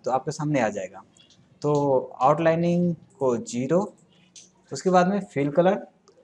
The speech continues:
fill color पे जाने के बाद में यहाँ से लीजिए आप, अ, foundation फिल्स, उसके बाद में यहाँ से लीजिए detail और यहाँ से custom color। custom color करने के बाद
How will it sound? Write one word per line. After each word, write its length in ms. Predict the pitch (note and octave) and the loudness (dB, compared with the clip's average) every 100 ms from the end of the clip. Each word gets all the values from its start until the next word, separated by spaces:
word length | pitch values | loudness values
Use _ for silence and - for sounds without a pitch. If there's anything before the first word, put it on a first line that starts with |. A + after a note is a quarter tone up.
| - _ - | -20 _ -2
fill 160 | F#3 | 0
color 240 | G3+ G3+ G3 | 4 2 2
पे 100 | F#3+ | 0
जाने 260 | F3+ F3+ | 0 0
के 80 | F3+ | 0
बाद 160 | F3 E3+ | 0 0
में 100 | D3 | -2
यहाँ 180 | D3 | -4
से 120 | D3+ D3+ | -6 -8
लीजिए 360 | D3 C#3 C#3 | -8 -4 -2
आप, 500 | - A#2+ A#2+ A#2 - | -2 -2 -2 -4 -4
अ, 260 | A#2+ A2+ G#2+ A2+ _ _ _ _ _ _ _ _ _ | -4 -2 -6 -12 _ _ _ _ _ _ _ _ _
foundation 500 | - A#2+ B2 B2+ E3+ | -6 -4 -4 -6 -6
फिल्स, 400 | E3+ F#3 G3 G3 - - _ _ _ _ - - | -4 0 0 -4 -14 -20 _ _ _ _ -20 -14
उसके 220 | B2+ - | -8 -2
बाद 200 | F3+ F3 | 0 0
में 200 | F3+ F#3+ | 0 -2
यहाँ 280 | F#3+ B2 C3 | -6 -8 -8
से 160 | C3+ C#3 | -10 -8
लीजिए 220 | B2 A#2+ | -6 -4
detail 640 | A2+ G#2 G#2+ B2 D#3+ G3 G3+ _ _ _ _ _ G#2+ | -6 -6 -6 -4 -4 -6 -10 _ _ _ _ _ -8
और 120 | B2 | -6
यहाँ 180 | C3+ E3 | -6 -6
से 160 | G#3+ A3 - | -8 -12 -6
custom 320 | A#2+ - B2+ A2+ | -4 -4 -6 -8
color। 300 | F#2 C2 - _ _ _ _ _ _ _ _ _ - | -10 -12 -16 _ _ _ _ _ _ _ _ _ -10
custom 320 | C#3+ F3+ F3+ | -6 -4 -2
color 300 | F3 F3 D#3+ - _ _ _ _ _ _ _ _ _ _ _ _ | 0 0 -2 -14 _ _ _ _ _ _ _ _ _ _ _ _
करने 280 | - C#3 D#3+ | -4 -2 0
के 80 | D#3+ | -2
बाद 260 | D3 F3 | 0 -2